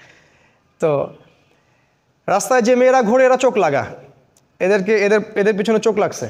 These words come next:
মানুষের। আর একবার চোখ লাগলে খুব সমস্যা আছে। একবার একজন সাহাবী গোসল করছিলেন, সাহাবী গোসল করছিলেন, আর একজন সাহাবী তাকে দেখে বলছেন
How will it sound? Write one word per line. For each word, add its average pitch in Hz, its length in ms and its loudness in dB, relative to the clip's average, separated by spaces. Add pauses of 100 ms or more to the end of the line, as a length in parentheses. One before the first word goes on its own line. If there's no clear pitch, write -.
(140)
মানুষের। 127 320 -8 (1000)
আর 156 140 -2
একবার 208 280 0
চোখ 254 200 0
লাগলে 226 260 2
খুব 202 100 -2
সমস্যা 165 400 -2
আছে। - 200 -10 (1300)
একবার 190 400 0
একজন 190 220 0
সাহাবী 190 320 -2
গোসল 170 280 -2
করছিলেন, 139 440 -4 (720)
সাহাবী 202 600 2
গোসল 190 360 0
করছিলেন, 147 440 -4
আর 170 160 0
একজন 233 300 2
সাহাবী 202 680 0
তাকে 202 260 -2
দেখে 185 260 0
বলছেন 147 460 -2